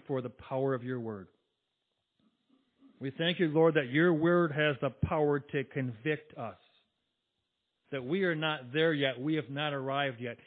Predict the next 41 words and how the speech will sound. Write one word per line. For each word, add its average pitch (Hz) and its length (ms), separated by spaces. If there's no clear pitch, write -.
And 147 160
where 147 140
we 196 280
have 185 300
pushed - 380
too 196 100
much 170 260
on 151 200
our 143 160
own, 143 280
where 151 140
we 175 200
have 185 120
had 170 240
the 147 100
wrong 156 480
focus 165 340
or 156 140
the 143 100
wrong 139 680
what, 139 320
forgive 123 340
us, 95 100
God. 98 280
Help 170 300
us 175 160
to 143 80
keep 151 260
our 127 140
focus 151 340
on 135 180
you 127 200
up 120 140
above. 110 340
Help 185 280
us 175 180
to 165 80
continue 170 420
to 151 100
bring 160 380
things 151 260